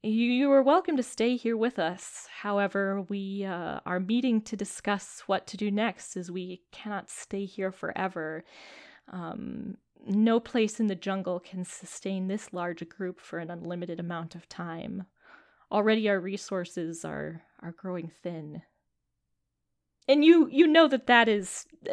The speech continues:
that's very typical. The reason the lizard folk move around so much is so that they don't overhunt or overgather in any one area of their territory. Um, they move around following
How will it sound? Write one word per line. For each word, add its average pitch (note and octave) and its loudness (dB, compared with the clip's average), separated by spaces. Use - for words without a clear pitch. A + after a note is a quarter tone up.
that's C4+ 6
very C#4+ 6
typical. F#3+ 0
The F#4 2
reason E4+ 8
the C4+ 4
lizard B3+ 4
folk A3+ 2
move G#3+ 4
around G#3+ 2
so G3 -2
much F3+ -4
is G3+ -12
so - -6
that G3 -10
they G3 0
don't F#3 -2
overhunt F3+ -4
or F3+ -6
overgather F3 -2
in F3 -6
any F3 -6
one F3+ -4
area E3+ -2
of E3+ -10
their D#3+ -4
territory. - -8
Um, F3 -8
they G#3+ -2
move G#3 -2
around C#4 2
following G3 -2